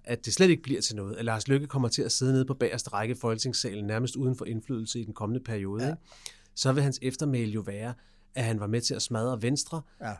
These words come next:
Speaker 1: at han nærmest af personlig, øh, af
Speaker 2: Ja, ja, ja.
Speaker 1: personlig forfængelighed s-,
Speaker 2: Ja.
Speaker 1: skabte et parti i sit eget navn,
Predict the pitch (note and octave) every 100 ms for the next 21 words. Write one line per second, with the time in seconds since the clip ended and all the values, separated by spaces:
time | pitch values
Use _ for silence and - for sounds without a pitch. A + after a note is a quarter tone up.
0 | - B2+ A#2 - B2+ B2 G#2+ G2+ - -
1 | - - - A#2+ A#2+ C#3 - A#2+ A2 G#2+
2 | A#2 A#2 - D#3 D#3 C#3+ D3 C#3 C3 A#2
3 | G#2+ G#2+ G#2 G#2 C3+ D3+ D3+ D3 C#3+ D3+
4 | D3 - F3+ G3 E3+ C3+ C#3 - - C3+
5 | B2+ - C3+ - E3 - - - F3+ D#3+
6 | C3 - A2+ C3 A#2 C3+ F3 D3+ F3+